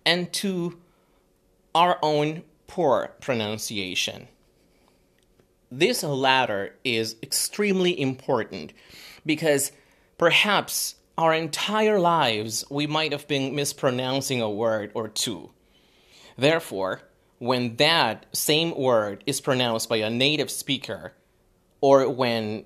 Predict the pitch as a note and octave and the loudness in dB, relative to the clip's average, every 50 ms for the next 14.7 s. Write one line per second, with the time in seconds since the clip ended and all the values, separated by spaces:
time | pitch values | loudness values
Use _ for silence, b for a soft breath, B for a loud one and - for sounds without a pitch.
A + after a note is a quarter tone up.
0 | - - - - - - F3+ G3 - C3 C3 A2+ G#2+ B2 B2 C3+ D#3 E3 D3 A2+ | -12 -10 -6 -4 -2 0 0 -2 -2 -4 -6 -2 2 4 4 4 4 2 0 -2
1 | G#2 - - A2 A#2 - - D3+ C#3+ D#3 E3+ B2+ - C3+ A2 G#2+ A2 - - - | -4 -6 -8 -10 -10 -6 0 0 2 2 0 -2 -4 -4 -4 -6 -6 -6 -2 2
2 | D3 C#3 C3+ B2+ A2+ A2 - B2 A#2 A2+ G#2 C3+ C#3+ D#3 F3 F3+ E3 C3 A2+ A#2+ | 2 4 4 2 0 0 -2 -2 -2 -2 2 4 4 4 4 2 0 -2 -2 0
3 | B2+ B2 A2+ G2+ G2 - - C3 B2+ - - B2+ A#2+ - - - - - - - | 2 2 0 0 -2 -2 -2 -2 -2 -2 -4 -4 -4 -4 -4 -8 -8 -8 -4 0
4 | C#3 C#3 C#3+ C#3 C3 C3 C#3 C#3 - b b b b b b b b - C#3+ A#2+ | 0 2 2 2 2 0 -2 -4 -8 b b b b b b b b -2 -2 0
5 | A#2+ C3 C#3+ C#3 C#3 D3 E3 D#3+ - - - - - _ _ _ - - - - | 0 2 2 4 4 4 2 0 -4 -8 -8 -10 -12 _ _ _ -10 -6 -4 -2
6 | - D#3+ D#3+ C#3+ A#2 A2+ A#2 B2 C3 D3 D#3+ E3 E3 E3 - - b b b b | 0 0 0 0 0 0 0 0 2 2 2 0 0 -4 -8 -20 b b b b
7 | b b b b b b b b b b b - - A#2+ C3+ D#3 F3 F3 - - | b b b b b b b b b b b -4 0 2 2 2 2 0 -4 -8
8 | - - - E3 D#3+ D#3 - D3+ D3+ D3+ D#3 E3 E3+ E3 E3+ F3 F3 F3+ F#3+ G3+ | -8 -6 -6 -6 -4 0 2 4 4 4 2 0 -2 0 0 0 2 0 0 -2
9 | F#3+ - b b b b b b b b b b b b b b - B2 C#3 E3+ | -4 -8 b b b b b b b b b b b b b b -4 2 2 4
10 | E3+ F3 E3+ - - - C3+ B2+ B2+ B2+ A#2+ A2 - - A#2+ A2+ G2+ - _ _ | 4 2 0 -2 -6 -6 -2 -2 -2 -2 -4 -6 -6 -6 -6 -8 -10 -14 _ _
11 | _ - E3 D3 - - A#2+ A2+ G#2 - - - B2 A#2 A2 - - - - B2+ | _ -6 -4 -4 -4 -6 -8 -10 -12 -12 -8 -6 -6 -4 -4 -6 -8 -6 -4 -4
12 | A#2 A2 G#2+ G2+ G2 F2+ - - _ _ - - C#3 A#2 - - D3+ A2 G2 E2+ | -4 -4 -4 -8 -8 -10 -12 -16 _ _ -6 -6 -6 -4 -2 -2 -2 -2 -2 -4
13 | - - - - - - - A#2 G#2+ A2+ A2 A2 A#2 A#2+ A#2 A2 A2 F#2+ - - | -6 -6 -6 -6 -8 -14 -10 -4 -4 -4 -2 -2 -4 -4 -4 -4 -6 -10 -12 -12
14 | - A#2+ G2 - E2+ E2+ - - - - - - C#2 A#1+ | -10 -12 -12 -12 -12 -12 -12 -12 -12 -14 -16 -18 -20 -20